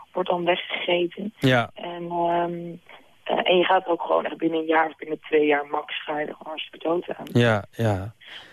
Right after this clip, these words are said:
Speaker 1: Maar het wordt echt door best wel heel veel jongeren, eh, gebruikt.
Speaker 2: Maar kan je dat
Speaker 1: En
Speaker 2: ergens verklaren waarom?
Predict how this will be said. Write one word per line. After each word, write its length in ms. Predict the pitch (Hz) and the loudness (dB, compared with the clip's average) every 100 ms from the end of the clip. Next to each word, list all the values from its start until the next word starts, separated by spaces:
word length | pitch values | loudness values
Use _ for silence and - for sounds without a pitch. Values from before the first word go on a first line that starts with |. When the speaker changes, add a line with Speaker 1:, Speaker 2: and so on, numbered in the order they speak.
| - | -2
Speaker 1:
Maar 100 | 175 | 0
het 100 | 180 | 2
wordt 180 | 196 185 | 0 2
echt 220 | 185 - | -2 -2
door 100 | 185 | -2
best 220 | 185 220 | -2 0
wel 80 | 170 | -2
heel 200 | 165 233 | -2 -2
veel 200 | 214 170 | -4 -2
jongeren, 720 | 170 180 175 165 160 160 160 - | 0 -2 -2 -2 0 0 -2 -4
eh, 360 | 160 165 165 | -6 -8 -8
gebruikt. 720 | 170 - 160 175 226 - - - | -10 -6 2 2 2 -2 -12 -8
Speaker 2:
Maar 180 | - 131 | 0 0
kan 200 | - 233 | 4 4
je 100 | 226 | 6
dat 140 | 180 175 | 4 2
Speaker 1:
En 80 | |
Speaker 2:
ergens 560 | 165 180 190 180 - - - _ - | 2 2 2 -2 -4 -6 -10 _ -18
verklaren 1040 | - - 127 - 151 151 143 120 117 123 | -6 -2 -2 2 2 4 2 2 -2 -2
waarom? 500 | 120 127 117 117 110 | 0 2 4 2 2